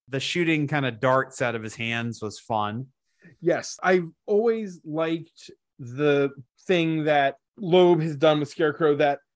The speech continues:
Speaker 2: there are random bits of his costume, random straws, not all of them, but just some of them that he knows have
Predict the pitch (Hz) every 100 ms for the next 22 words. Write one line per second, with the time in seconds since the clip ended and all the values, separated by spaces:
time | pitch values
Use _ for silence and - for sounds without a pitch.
0 | - 208 202 180 131 175 185 202 208 175
1 | 127 - 170 170 - - 151 151 135 -
2 | 147 135 135 - 202 196 208 214 185 147
3 | 165 175 165 - - 160 156 156 165 170
4 | 170 196 240 311 294 247 208 208 196 202
5 | - 262 233 180 139 120 _ _ 170 165
6 | - 196 165 165 170 170 165 143 160 143